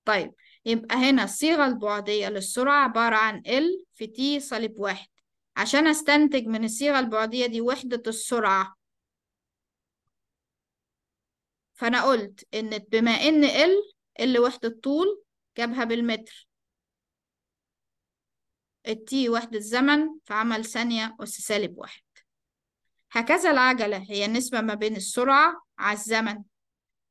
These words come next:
السرعة عبارة عن سرعة على زمن، يعني ال على تي ماينس وان. ال في تي قصدي سالب واحد، سالب اتنين، وحول عندي الصيغة البعدية إلى وحدة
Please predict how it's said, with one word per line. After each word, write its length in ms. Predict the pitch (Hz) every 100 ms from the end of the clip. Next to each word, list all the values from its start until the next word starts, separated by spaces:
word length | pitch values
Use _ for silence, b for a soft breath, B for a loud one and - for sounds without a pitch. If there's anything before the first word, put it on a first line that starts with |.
| _ _ -
السرعة 680 | 214 - 269 285 311 339 349
عبارة 380 | - 208 220 247
عن 280 | 240 226 233
سرعة 300 | - 254 247
على 240 | 220 208
زمن، 360 | 202 226 294 311
يعني 420 | 240 208 208 -
ال 160 | 254 220
على 220 | 214 214
تي 200 | 214 233
ماينس 520 | 240 233 233 226 -
وان. 240 | 185 185 190 _ _ _ _ _ _ -
ال 200 | 254 247
في 100 | 240
تي 120 | 254 214
قصدي 260 | 240 240
سالب 320 | 233 214 202
واحد، 240 | 214 247 262
سالب 300 | 254 226 202
اتنين، 480 | 185 220 277 349 330 B B _
وحول 600 | 208 - 277 240 196 -
عندي 400 | - 220 220 196
الصيغة 380 | 190 - 277 277
البعدية 760 | 262 233 220 226 247 233 247 - _ _ -
إلى 380 | 226 220 226 220 -
وحدة 500 | 214 214 196 190